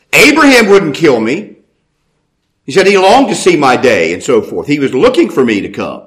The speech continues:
But you want to kill me." So he says, "You have a father and you're doing his works." Uh-oh, I sense something coming here. "But now you seek to kill me, a man who has told you the truth, which I heard from God.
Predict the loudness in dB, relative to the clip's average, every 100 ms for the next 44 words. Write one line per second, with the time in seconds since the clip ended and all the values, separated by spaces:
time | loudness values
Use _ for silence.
0 | _ _ _ _ _ _ _ _ _ -6
1 | -2 -2 -2 -4 -2 -2 0 0 0 -2
2 | -6 -14 _ _ _ _ _ -4 -2 0
3 | -4 -4 -4 -2 0 0 0 -2 -4 -4
4 | -2 -2 -2 0 0 2 2 0 -4 -4
5 | -4 -4 -6 -12 -18 _ -8 -8 -6 -8
6 | -8 -8 -10 -8 -6 -6 -8 -16 _ _
7 | _ -12 -12 -10 -10 -8 -8 -8 -10 -12
8 | -14 _ _ _ _ _ _ _ -6 -2
9 | -2 -2 -4 -2 -4 -4 -6 -2 -2 -2
10 | -6 -8 _ -12 -6 -2 0 0 -2 -2
11 | -4 -2 -2 -2 -4 -6 -6 -4 -2 0
12 | -2 -8 _ -10 -6 -4 -4 -2 -2 -2
13 | -6 -10 -6 -4 -2 -4 -6 -12